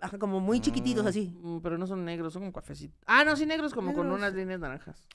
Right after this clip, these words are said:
Speaker 2: Que creo que
Speaker 1: Bueno.
Speaker 2: también los pisas y huelen feo, ¿no?
Speaker 3: No, esos son
Speaker 2: ¿No?
Speaker 3: otros, son chil-, chal-,
Speaker 1: Sí,
Speaker 3: chul-,
Speaker 1: chalo algo.
Speaker 3: no me acuerdo.
Speaker 2: También hay insectos que se comen.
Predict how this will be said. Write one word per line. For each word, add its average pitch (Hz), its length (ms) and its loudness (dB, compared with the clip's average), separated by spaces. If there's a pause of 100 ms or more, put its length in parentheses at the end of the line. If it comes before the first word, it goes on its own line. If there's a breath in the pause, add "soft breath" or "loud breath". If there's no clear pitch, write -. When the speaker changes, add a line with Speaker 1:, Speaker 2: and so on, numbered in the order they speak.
(220)
Speaker 2:
Que 139 100 -6
creo 175 140 2
que 185 60 4
Speaker 1:
Bueno. - 60 2
Speaker 2:
también 175 200 8
los 170 120 4
pisas 165 320 -6
y 123 60 -8
huelen 110 500 -8
feo, 113 200 -14
¿no? 165 240 -2
Speaker 3:
No, 170 60 0
esos 180 160 -2
son 170 120 -2
Speaker 2:
¿No? 165 60 -2
Speaker 3:
otros, 165 520 -4
son 151 600 -6
chil-, 135 600 -6
chal-, 127 600 -8 (100)
Speaker 1:
Sí, 175 160 -2
Speaker 3:
chul-, - 80 -6
Speaker 1:
chalo 170 280 2
algo. 175 240 2
Speaker 3:
no 147 80 -8
me 143 80 -6
acuerdo. - 340 -6
Speaker 2:
También 202 300 4
hay 233 100 6
insectos 202 400 2
que - 80 -10
se 123 100 -8
comen. 175 400 -8